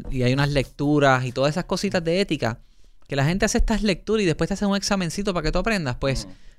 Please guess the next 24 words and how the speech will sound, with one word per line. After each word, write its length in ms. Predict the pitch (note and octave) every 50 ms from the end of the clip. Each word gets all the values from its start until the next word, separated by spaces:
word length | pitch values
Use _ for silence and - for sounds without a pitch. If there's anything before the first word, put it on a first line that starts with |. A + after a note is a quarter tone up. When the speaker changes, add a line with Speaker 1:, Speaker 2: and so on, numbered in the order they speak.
| - - - - _ _ - - C#3+
Speaker 1:
debería 320 | D3 C#3+ C#3+ C3+ D3+ E3
de 60 | F#3
haber 200 | G3 G#3 G#3+ G3+
todo 320 | - - G#3+ G#3+ G#3+ A3 A3+
eso 420 | A3+ G#3 - - E3 D#3 D#3 - - - - - _ - - -
para 480 | D3+ D3 D#3+ F3+ F#3 F3+ F3+ F3 F3 - - _ - -
gobernanza 560 | - C3 C#3 C3 B2+ B2 A#2 A2+ A#2 A2 B2+ B2
digital. 560 | C3 C3 C3+ B2+ - G#2+ G#2+ G#2+ A2 A2+ - - - _ _ - - - - - _ - - - -
No 220 | C3+ C3+ C#3+ D#3+
para 180 | F3+ G#3 A3 G#3+
educarlos 440 | G#3 G3+ F#3+ G3+ G3 G3+ G#3+ G3+ F#3+
a 80 | F#3+
todos 220 | - G3+ G3+ F#3+ F3
a 40 |
ser 160 | E3 - F#3 -
programadores, 760 | G3 F#3+ F#3+ F3+ E3+ D#3+ D3+ E3 G#3+ B3+ B3 F#3+ E3 D#3+
Speaker 2:
Claro. 120 | C#3+ G2+ F#2
Speaker 1:
pero 160 | D3+ D3 C3+
para 180 | C#3+ C3+ C3 B2+
que 80 | C3+
entiendan 460 | B2 A#2+ A#2 - B2+ C3+ C#3+ D#3+ E3
la 60 | F3 F3
importancia 680 | E3 - E3+ D#3+ D#3 - E3+ F3 E3+ - - D#3+ D3+ C3
de 260 | A#2+ A#2 A#2 -